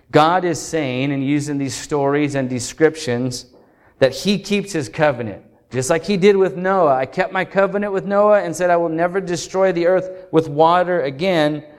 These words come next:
I will not be angry with you. It's going to be only for a moment that I'm gonna be angry with you, but when I bring you back out, I'm not gonna be angry anymore," he's telling Israel. Right? He said, "The, the mountains,"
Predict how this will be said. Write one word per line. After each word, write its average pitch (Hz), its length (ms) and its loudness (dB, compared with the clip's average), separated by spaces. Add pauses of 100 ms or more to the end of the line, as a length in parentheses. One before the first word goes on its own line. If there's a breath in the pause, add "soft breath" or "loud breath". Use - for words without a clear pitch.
(420 loud breath)
I 156 120 4
will 180 120 2
not 180 220 0
be 180 220 -4
angry 190 380 -2
with 139 220 -2
you. 104 300 -6 (140)
It's 135 180 -6
going 180 280 -4
to 175 80 0
be 180 180 -2
only 196 340 0
for 208 180 2
a 202 60 4
moment 226 460 2
that 180 120 -2
I'm 165 100 -4
gonna 156 180 -2
be 147 140 -4
angry 151 280 -2
with 139 100 -10
you, 160 140 -4
but 147 160 -2
when 170 140 -2
I 185 100 4
bring 202 260 -2
you 233 100 2
back 185 300 0
out, 180 200 2
I'm 160 260 -4
not 185 240 0
gonna 185 160 4
be 175 160 -2
angry 170 380 0
anymore," 131 500 2 (440 soft breath)
he's 123 160 -4
telling 127 340 0
Israel. 110 600 0 (1200 loud breath)
Right? 139 140 0
He 156 80 0
said, 175 160 2
"The, 165 80 2
the 139 300 -2
mountains," 165 960 2